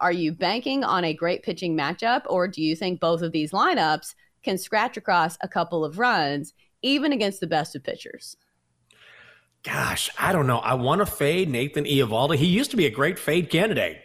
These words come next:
Speaker 2: but not this season.
Speaker 1: Mm-hmm.
Speaker 2: I think I would play this game the way I would play Yankees, Blue Jays, which is first five. You can play it under four. It's juiced to minus one thirty-five, but Spencer Strider is arguably the best pitcher in the game.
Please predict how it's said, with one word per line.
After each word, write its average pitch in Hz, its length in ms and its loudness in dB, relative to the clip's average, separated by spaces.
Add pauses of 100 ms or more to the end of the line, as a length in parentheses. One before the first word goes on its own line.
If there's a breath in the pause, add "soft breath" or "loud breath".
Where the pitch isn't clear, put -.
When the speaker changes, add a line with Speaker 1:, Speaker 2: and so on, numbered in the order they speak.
Speaker 2:
but 117 180 0 (200)
not 139 280 0
this 214 180 0
season. 135 380 0
Speaker 1:
Mm-hmm. 92 120 -2
Speaker 2:
I 160 60 0
think 226 160 -2
I 240 100 2
would 202 160 0
play 170 120 0
this 156 200 0
game 135 280 0
the 117 80 -2
way 117 440 -2 (100)
I 113 120 0
would 110 200 -4
play 107 480 -2
Yankees, 107 640 -6
Blue 104 200 -6
Jays, 90 440 -8
which 101 240 -8
is 98 240 -6
first 117 380 -6
five. 113 460 -2 (420)
You 135 120 -4
can 208 100 -2
play 156 200 2
it 139 120 0
under 123 240 0
four. 120 340 -2
It's 131 120 -6
juiced 151 220 -2
to 143 80 -2
minus 123 280 -2
one 117 160 -6
thirty-five, 107 640 -2
but - 100 -14
Spencer - 280 -8
Strider 113 360 -2
is 107 160 -4
arguably 101 680 -4 (500)
the 120 200 0
best 123 260 -2
pitcher 101 260 -6
in 95 60 -6
the 95 80 -8
game. 92 320 -10